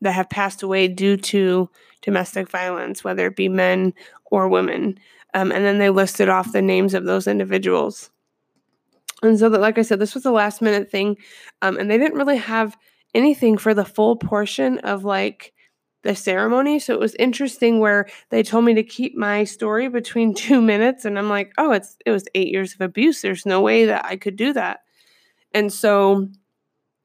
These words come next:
I looked at her and I said, "I will try to go as fast as I can, but I fit eight years into, like, eight minutes, and, um, I just, there's no way for me to shorten it anymore." So I'm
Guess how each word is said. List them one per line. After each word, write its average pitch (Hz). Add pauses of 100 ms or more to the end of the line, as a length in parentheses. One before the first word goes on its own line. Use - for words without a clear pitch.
(460)
I 202
looked 226
at 247
her 226
and 214
I 202
said, 196 (100)
"I 202
will 254
try 240
to 220
go 214
as 214
fast 208
as 208
I 185
can, 220 (400)
but 214
I 208
fit 220
eight 208
years 214
into, 208
like, 185
eight 185
minutes, 202 (480)
and, 185
um, - (800)
I 196
just, 196 (160)
there's 196
no 202
way 196
for 196
me 190
to 185
shorten 190
it 190
anymore." 185
So 190
I'm 190